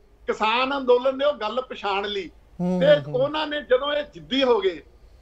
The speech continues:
Speaker 1: ਇਹਨਾਂ ਕੋਲੇ ਵੋਟ, ਸਾਡੀਆਂ ਵੋਟਾਂ ਕਰਕੇ ਜਿੱਤੇ ਨੇ ਨਾ ਜੀ ਇਹ।
Speaker 2: ਹੂੰ, ਹੂੰ।
Speaker 1: ਫਿਰ ਉਹਨਾਂ ਨੇ ਜਿਹੜਾ ਨਾਅਰਾ ਲਿਆਂਦਾ ਵੋਟ ਦੀ ਚੋਟ,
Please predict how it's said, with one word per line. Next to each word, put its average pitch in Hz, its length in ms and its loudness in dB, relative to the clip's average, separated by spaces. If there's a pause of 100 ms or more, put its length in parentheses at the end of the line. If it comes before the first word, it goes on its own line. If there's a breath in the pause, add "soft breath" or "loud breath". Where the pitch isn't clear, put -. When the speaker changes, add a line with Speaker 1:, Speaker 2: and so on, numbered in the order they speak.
(340)
Speaker 1:
ਇਹਨਾਂ 311 320 2
ਕੋਲੇ 320 300 2
ਵੋਟ, 403 400 4
ਸਾਡੀਆਂ 220 400 -2
ਵੋਟਾਂ 277 300 0
ਕਰਕੇ 294 260 -2
ਜਿੱਤੇ 226 280 -8
ਨੇ 196 100 -4
ਨਾ 285 140 -2
ਜੀ 415 100 -4
ਇਹ। 202 120 0
Speaker 2:
ਹੂੰ, 165 440 -4
ਹੂੰ। 143 340 -4
Speaker 1:
ਫਿਰ 311 220 8
ਉਹਨਾਂ 349 180 -2
ਨੇ 339 100 -4
ਜਿਹੜਾ 302 220 0
ਨਾਅਰਾ 285 320 -2
ਲਿਆਂਦਾ 277 320 -4
ਵੋਟ 214 400 -2
ਦੀ 214 120 -12
ਚੋਟ, 170 300 -10